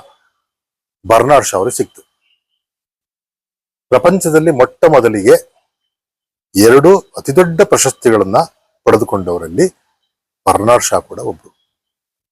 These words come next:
ಒಂದು ತಮ್ಮ ನಾಟಕ ಸೈಂಟ್ ಜಾನ್ಗೆ ಸಿಕ್ಕ ನೊಬೆಲ್ ಪ್ರಶಸ್ತಿ ಸಾವಿರದ ಒಂಬೈನೂರ ಇಪ್ಪತ್ತೈದರಲ್ಲಿ.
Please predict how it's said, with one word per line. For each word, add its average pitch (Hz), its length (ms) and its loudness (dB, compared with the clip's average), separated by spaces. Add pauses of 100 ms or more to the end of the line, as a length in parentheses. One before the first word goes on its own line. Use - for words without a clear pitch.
(420)
ಒಂದು 147 580 2 (260)
ತಮ್ಮ 117 220 -2
ನಾಟಕ 107 400 0 (500)
ಸೈಂಟ್ 117 360 0
ಜಾನ್ಗೆ 107 680 2 (920)
ಸಿಕ್ಕ 160 200 -2
ನೊಬೆಲ್ 117 360 4
ಪ್ರಶಸ್ತಿ 113 460 -4
ಸಾವಿರದ 107 280 0
ಒಂಬೈನೂರ 95 260 -4
ಇಪ್ಪತ್ತೈದರಲ್ಲಿ. 87 680 -6